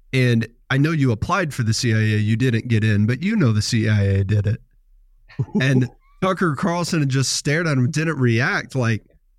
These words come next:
Speaker 1: and it was almost as if to say, like, "How the hell do you know that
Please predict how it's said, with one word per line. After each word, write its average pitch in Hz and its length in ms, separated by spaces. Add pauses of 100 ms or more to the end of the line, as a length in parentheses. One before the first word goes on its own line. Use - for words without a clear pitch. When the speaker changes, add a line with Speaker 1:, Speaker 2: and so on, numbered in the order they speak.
(140)
Speaker 1:
and 151 100
it 165 80
was 151 160
almost 180 340
as 180 180
if 175 140
to 165 100
say, 160 200
like, 127 380
"How - 380
the 139 180
hell 139 380
do 127 120
you 113 300
know 143 340
that 113 140